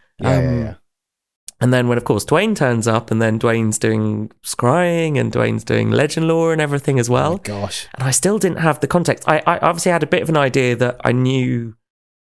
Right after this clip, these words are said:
Speaker 2: you were all trying to, I knew what direction you were trying to head from where, where we'd been separated at that
Speaker 1: Mm.
Speaker 2: point, because, you know, I thought I was going with you, or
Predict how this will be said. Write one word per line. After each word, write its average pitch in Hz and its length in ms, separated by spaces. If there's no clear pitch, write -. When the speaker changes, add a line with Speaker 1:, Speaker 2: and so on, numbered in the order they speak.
Speaker 2:
you 123 360
were 123 180
all 117 380
trying 113 540
to, 117 460
I 151 40
knew 214 140
what 196 140
direction 160 420
you 117 80
were 113 60
trying 113 220
to 110 40
head 110 260
from 107 640
where, 113 640
where 123 240
we'd 110 160
been 107 140
separated 104 720
at 135 120
that 107 140
Speaker 1:
Mm. 104 40
Speaker 2:
point, 107 280
because, - 460
you 110 80
know, 98 160
I 104 80
thought 107 260
I 107 60
was 107 160
going 113 320
with 104 160
you, 107 320
or 110 120